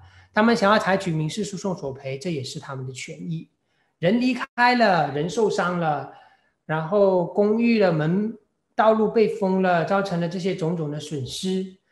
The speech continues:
都是可以向有关当局索偿的。重点就是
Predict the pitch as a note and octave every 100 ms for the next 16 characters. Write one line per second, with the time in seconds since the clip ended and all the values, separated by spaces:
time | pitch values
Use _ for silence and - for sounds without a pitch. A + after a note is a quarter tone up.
0 | _ _ - C4+ C#4 D4+ D4 G#3 F#3+ D3+
1 | C3+ - - _ _ _ _ _ - -
2 | B3+ A3+ F3 D3+ C#3 F3 E3+ E3 D#3 D3+
3 | - - - - D#3 E3 - B3+ _ _
4 | _ _ C4+ D4+ G#3+ F#3+ A#3 B3 A3 -
5 | - -